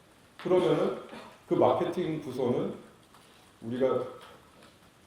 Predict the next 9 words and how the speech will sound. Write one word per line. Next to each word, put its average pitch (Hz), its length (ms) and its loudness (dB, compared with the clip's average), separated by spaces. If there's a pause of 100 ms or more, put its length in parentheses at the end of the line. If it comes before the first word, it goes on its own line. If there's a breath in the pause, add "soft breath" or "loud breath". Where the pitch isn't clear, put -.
(1800)
예를 120 220 0
들어서 123 160 -6
친분이 165 380 -2
있는 123 220 0
회사에 123 600 -2 (960)
매각을 139 440 6
하면은 143 460 -2 (880)
거기에 139 340 0
대한 127 380 2